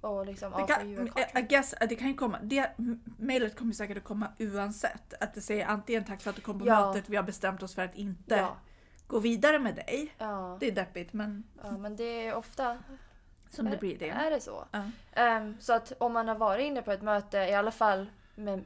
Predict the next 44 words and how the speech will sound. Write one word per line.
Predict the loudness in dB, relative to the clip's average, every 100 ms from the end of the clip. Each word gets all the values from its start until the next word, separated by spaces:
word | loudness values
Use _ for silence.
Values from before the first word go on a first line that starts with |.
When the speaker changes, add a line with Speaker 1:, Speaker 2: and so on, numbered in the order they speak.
| -8
Speaker 1:
med | -4
mig, | 2 2 2 -6
så | -8 -4
jag | 4 4
hör | 4
alltid | 0 -4 -4
av | -6 -6
mig. | -12 -2
Vare | 4 6
Speaker 2:
Mm. | 4
Speaker 1:
sig | 0 -4
det | -4
är |
goda | -4 -4 -2 0 2
eller | 0 0 0 0 -2
dåliga | -2 -2 -2 -4 -6
nyheter. | -8 -12 -14 -16 -16 -8
Speaker 2:
Men | -2 -2 0
kan | -2
det | -2
inte | -4 0
vara | 0 0
så | -2 -4
då, | -2 -2
att | -2
om | -2 2
man | 2
får | 2 0 0
det |
där | -2
mejlet | -2 -2 -4 -4
som | -6
säger, | -2 -2 0 -2 -4 -10 -20 -18 -2
ehm, | 2 2 2 0 0 -4 -14 -12
det | -6
ble-, | 2 4 4 2
det, | -4
"Vi | -2 0
går | 4 4
inte | 2 -2
vidare | -4 -4 -6 -10
med | -10
dig." | -10 -8
Speaker 1:
Mhm. | -6 -6 -8